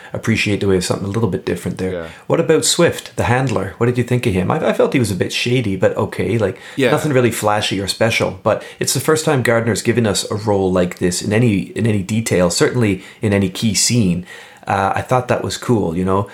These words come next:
Speaker 1: His,
Speaker 2: Yeah, he
Speaker 1: um,
Speaker 2: reminds me of, like, a
Speaker 1: he's a believable character.
Speaker 2: he's like, he's like a Henderson or, or like a
Speaker 1: Mm,
Speaker 2: book ver-, or,
Speaker 1: yes,
Speaker 2: or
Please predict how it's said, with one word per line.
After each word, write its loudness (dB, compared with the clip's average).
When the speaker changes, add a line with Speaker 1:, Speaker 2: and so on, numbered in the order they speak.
Speaker 1:
His, 0
Speaker 2:
Yeah, 2
he 4
Speaker 1:
um, 4
Speaker 2:
reminds 0
me 0
of, 0
like, 2
a 2
Speaker 1:
he's 0
a 2
believable 2
character. 2
Speaker 2:
he's -2
like, -2
he's 0
like 0
a 0
Henderson -6
or, 4
or 4
like -2
a -4
Speaker 1:
Mm, 0
Speaker 2:
book 0
ver-, 0
or, -2
Speaker 1:
yes, 2
Speaker 2:
or 4